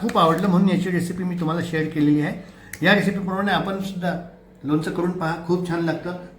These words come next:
तोंडी लावायसाठी हे लोणचं खूप छान आहे, एक वेगळी चव आहे आणि त्याच्यामध्ये जर का आणखीन तुम्हाला जास्त चव वाटली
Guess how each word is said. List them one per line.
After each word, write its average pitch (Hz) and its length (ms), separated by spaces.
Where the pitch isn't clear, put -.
तोंडी 185 260
लावायसाठी 208 400
हे 190 140
लोणचं 175 280
खूप 180 240
छान 143 160
आहे, 131 100
एक 180 160
वेगळी 190 260
चव 226 300
आहे 185 240
आणि 196 260
त्याच्यामध्ये 208 420
जर 208 140
का 208 100
आणखीन 190 320
तुम्हाला 208 200
जास्त 190 260
चव 208 220
वाटली 196 240